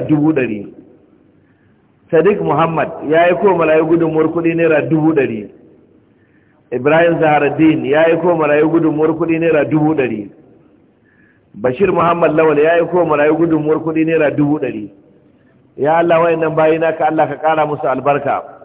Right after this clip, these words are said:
kai wa dukiyarsu albarka, kai wa zuri'arsu albarka,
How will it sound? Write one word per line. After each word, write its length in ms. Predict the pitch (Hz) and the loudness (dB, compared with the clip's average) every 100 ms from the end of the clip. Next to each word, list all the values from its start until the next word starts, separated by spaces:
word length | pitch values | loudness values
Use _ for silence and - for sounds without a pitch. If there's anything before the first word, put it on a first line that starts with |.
| - - - | -20 -20 -14
kai 120 | - | -4
wa 120 | 139 139 | 0 2
dukiyarsu 480 | 160 160 160 156 151 | 0 0 -2 -2 -2
albarka, 580 | 131 135 143 139 98 - - - - - - | -2 -2 -2 -2 -6 -6 -18 -20 -20 -20 -14
kai 120 | - | -4
wa 140 | 143 139 | -2 0
zuri'arsu 420 | 147 165 151 156 | 0 -2 -2 -2
albarka, 600 | 143 143 151 147 127 92 | -2 0 -2 0 -2 -4